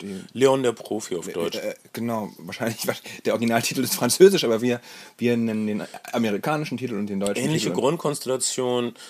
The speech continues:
Speaker 2: ein, ein, ein gewalttätiger Mann, der sonst nicht viel für sich sprechen hat, äh, ähm, muss ein junges Mädchen noch retten und, äh, f-, ist emotional mit ihr verbunden.
Speaker 1: Mhm.
Speaker 2: Das ist immer rührend, äh,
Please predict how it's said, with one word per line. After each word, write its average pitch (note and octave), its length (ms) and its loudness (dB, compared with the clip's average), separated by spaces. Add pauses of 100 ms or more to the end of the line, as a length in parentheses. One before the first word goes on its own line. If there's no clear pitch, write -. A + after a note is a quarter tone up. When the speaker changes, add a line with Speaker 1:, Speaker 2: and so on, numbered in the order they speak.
(120)
Speaker 2:
ein, G#2+ 180 -10
ein, A#2 260 -4
ein A2+ 120 -2
gewalttätiger A#2 720 0
Mann, A2+ 320 0
der A#2+ 80 0
sonst A2 240 -4
nicht A2+ 160 -8
viel - 280 -8
für B2+ 220 -2
sich B2 120 -6
sprechen A2+ 420 -6
hat, G#2+ 320 -4
äh, G2+ 300 2
ähm, - 1120 -12 (680)
muss A2 340 -4
ein G2+ 220 -4
junges G2+ 340 -4
Mädchen G#2 400 -8
noch G2 180 -8
retten F#2+ 560 -4
und, F#2+ 380 -8
äh, F#2+ 220 -4
f-, - 320 -14
ist - 160 -6
emotional F#2+ 460 -8
mit F#2 140 -10
ihr A#2 80 -14
verbunden. F#2+ 600 -8 (300)
Speaker 1:
Mhm. C3 40 -6
Speaker 2:
Das B2+ 140 -6
ist B2 140 0
immer A2+ 380 -4
rührend, A#2 760 -2
äh, G2+ 420 -2